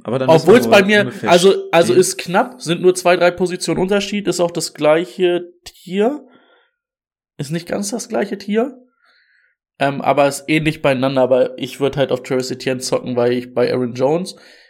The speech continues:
Speaker 2: hab ich jetzt gesehen, was in den Jahren möglich ist. Bei Travis Etienne, glaub ich, ist noch ein, ist noch was möglich nach oben.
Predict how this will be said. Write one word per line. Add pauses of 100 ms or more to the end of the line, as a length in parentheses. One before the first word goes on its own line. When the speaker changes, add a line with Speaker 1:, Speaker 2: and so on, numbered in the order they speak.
(460)
Speaker 2:
hab
ich
jetzt
gesehen,
was
in
den
Jahren
möglich
ist. (380)
Bei
Travis
Etienne,
glaub
ich,
ist
noch
ein,
ist
noch
was
möglich
nach
oben.